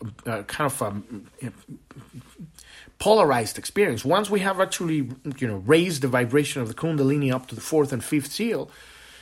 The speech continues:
then the solar plexus behaves a different way.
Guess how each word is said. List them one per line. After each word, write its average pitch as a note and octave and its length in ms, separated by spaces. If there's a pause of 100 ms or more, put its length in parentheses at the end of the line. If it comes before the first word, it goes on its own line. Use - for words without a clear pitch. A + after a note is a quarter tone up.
(200)
then C#3 200
the C3 80
solar D#3+ 340
plexus D3+ 420
behaves C3+ 440
a C3 60
different A2+ 380
way. F#2 180